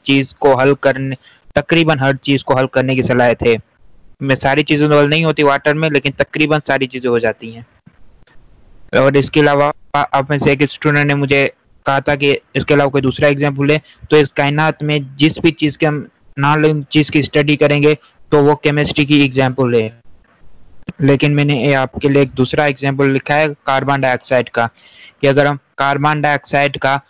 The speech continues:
formula देखेंगे, तो carbon dioxide का formula है सीओ टू,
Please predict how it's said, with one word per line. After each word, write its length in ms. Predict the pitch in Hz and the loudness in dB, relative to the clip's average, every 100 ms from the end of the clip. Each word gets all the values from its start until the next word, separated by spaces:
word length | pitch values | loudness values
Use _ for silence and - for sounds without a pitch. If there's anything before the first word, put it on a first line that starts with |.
| _ _ | _ _
formula 480 | 143 135 143 151 147 | -2 0 0 0 0
देखेंगे, 420 | 135 - 143 143 | -2 -4 -2 2
तो 80 | 143 | 2
carbon 400 | 135 131 139 143 | 0 -2 -2 -2
dioxide 420 | 139 - 143 131 | -2 -2 -4 -2
का 100 | 139 | -2
formula 480 | - 131 135 139 131 | 0 -4 -2 -2 0
है 200 | 143 127 | -2 -4
सीओ 840 | - 147 147 _ - - 135 131 | -2 0 0 _ -20 -4 2 2
टू, 320 | 127 147 127 | 2 2 2